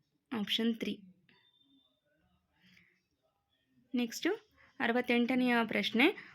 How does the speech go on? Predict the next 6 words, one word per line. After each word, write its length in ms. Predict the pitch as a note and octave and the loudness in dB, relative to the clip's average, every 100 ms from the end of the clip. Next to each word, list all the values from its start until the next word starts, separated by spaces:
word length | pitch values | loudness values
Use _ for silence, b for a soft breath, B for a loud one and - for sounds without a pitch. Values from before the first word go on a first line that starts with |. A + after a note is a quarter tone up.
| _ | _
ಉತ್ತಮ 360 | C#4 - E4 E4 D#4 | -4 2 4 6 6
ಪಾಠ 320 | C4 B3 C#4 C#4 | 4 4 6 6
ಯೋಜನೆಯ 540 | B3+ A#3 A#3+ A3+ C4 F4 | 6 4 4 4 4 4
ಪ್ರಮುಖ 400 | B3 A#3+ C#4+ D4+ D4 | 4 4 4 4 4
ಗುಣಲಕ್ಷಣ 540 | B3 A#3+ A#3 - A#3 | 4 4 2 2 4
ಇದಾಗಿದೆ. 840 | A3+ G#3 G3+ G3 G3 G3 - - | 4 4 2 2 2 2 -2 -14